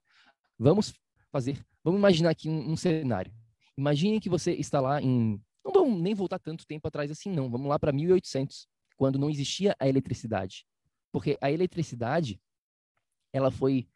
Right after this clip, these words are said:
inventada, se eu não me engano, em mil oitocentos e noventa e três. Eu tenho até que conferir essa data, porque a gente sempre fala muito sobre isso, mas eu, se eu não me engano, mil oitocentos e noventa e três. E, e antes disso não exi-, não existia eletricidade. Então, como que a gente vivia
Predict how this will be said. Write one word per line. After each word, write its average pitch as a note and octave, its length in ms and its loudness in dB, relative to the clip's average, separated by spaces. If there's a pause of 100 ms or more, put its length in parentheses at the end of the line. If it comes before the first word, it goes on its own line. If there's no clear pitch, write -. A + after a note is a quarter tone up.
(200)
inventada, C3 520 0
se - 100 -8
eu D3 60 0
não F3+ 100 -4
me F#3+ 100 -2
engano, C#3 320 0
em C3+ 200 -2
mil D3 220 0
oitocentos E3 480 2
e C#3+ 60 -2
noventa D3 320 2
e D#3 40 -6
três. B2 480 -6
Eu - 80 -8
tenho B2+ 120 -2
até D3+ 100 -6
que - 100 -14 (180)
conferir C3+ 440 0
essa A#2+ 180 -2
data, D3 220 -2
porque A#2+ 160 -4
a - 20 -6
gente A#2 140 -8
sempre C3 320 -4
fala B2+ 180 0
muito B2+ 220 -2
sobre C3 220 0
isso, - 160 -8 (380)
mas C3+ 180 0
eu, D3 140 0
se - 80 -10
eu D3+ 40 0
não D3+ 80 0
me D#3 80 0
engano, D3+ 200 0
mil D#3 140 4
oitocentos D#3+ 380 -2
e D3+ 40 -8
noventa D3+ 360 -2
e E3 40 0
três. - 440 -10 (880)
E, D3 440 -4
e F3 140 4
antes A3 200 2
disso E3+ 260 -6
não E3+ 60 0
exi-, D#3 300 -4
não E3 140 2
existia D#3+ 540 0
eletricidade. C3 640 -2
Então, F#3+ 220 2
como B3+ 220 2
que G#3 80 2
a - 20 6
gente F#3 220 0
vivia C#3+ 400 0